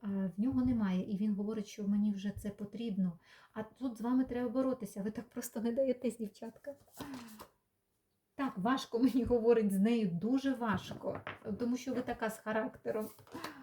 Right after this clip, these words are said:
М, і самодостатня. Тут ще вас потрібно якось завоювати, і він не знає як, тому що,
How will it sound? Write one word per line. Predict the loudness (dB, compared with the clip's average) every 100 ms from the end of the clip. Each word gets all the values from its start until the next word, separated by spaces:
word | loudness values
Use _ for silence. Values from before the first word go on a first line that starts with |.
| -20 _ _ _ _ -2
М, | 2 2 0
і | -6
самодостатня. | 2 4 4 0 -4 0 0 2 0 0 -2 -10 _ _ _
Тут | -12
ще | -4 -2
вас | -2 -4
потрібно | -8 -4 0
якось | 2 2 -2
завоювати, | -2 0 2 2 2 -2 -2 -4
і | -2
він | 0 0
не | 2
знає | 2 2 2
як, | 2 0 -2
тому | 0 0
що, | 0 -2 -6